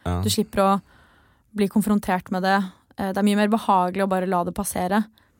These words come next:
Speaker 1: Ja, selvfølgelig. Det er jo, man går jo mye lenge, altså man går veldig langt ut av komfortsona hvis man skal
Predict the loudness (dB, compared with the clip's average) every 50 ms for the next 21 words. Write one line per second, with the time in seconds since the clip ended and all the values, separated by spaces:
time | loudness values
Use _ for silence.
0 | -6 -4 -4 -2 -2 -2 0 0 2 2 2 2 0 -4 -6 -4 0 0 2 2
1 | 2 2 2 2 2 2 2 0 0 0 -2 -2 -2 -2 -2 -2 0 0 0 0
2 | 0 0 0 0 0 -2 -2 -2 -4 -6 -6 -6 -6 -6 -6 -4 -4 -4 -4 -4
3 | -4 -2 -2 -2 -2 -4 -4 -4 -4 -4 -4 -4 -2 -2 -2 -2 -2